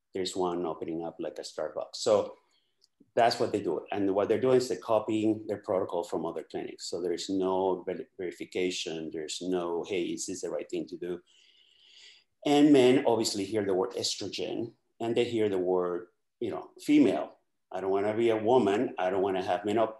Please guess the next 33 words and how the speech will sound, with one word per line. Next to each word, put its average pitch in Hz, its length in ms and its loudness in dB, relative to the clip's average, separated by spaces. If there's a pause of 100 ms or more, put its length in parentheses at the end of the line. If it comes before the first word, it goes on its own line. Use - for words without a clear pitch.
uh, 101 60 0
you 98 180 2
know, 78 260 -2
the, 85 340 -2
the - 140 -6
symptoms 123 560 0
of 90 340 2
monthly 104 420 0
menstruation." 87 760 -4 (600)
So 104 300 -2
there's 95 300 -2
this 90 200 -2
obviously, 87 640 -6 (880)
uh, 82 120 0
feeling 135 380 2
that 90 100 2
it's 85 120 -2
always 117 220 4
gonna 98 220 -4
be 123 280 0
there. - 220 -4 (320)
I 95 120 -4
mean, 85 320 -4
like 90 200 -2
women, 101 440 0 (220)
some 98 260 -4
women 98 280 -2
hear 98 200 -2
the 90 80 0
word 90 200 -2
testosterone 92 880 -2 (360)
and 92 120 -6
they 85 160 -4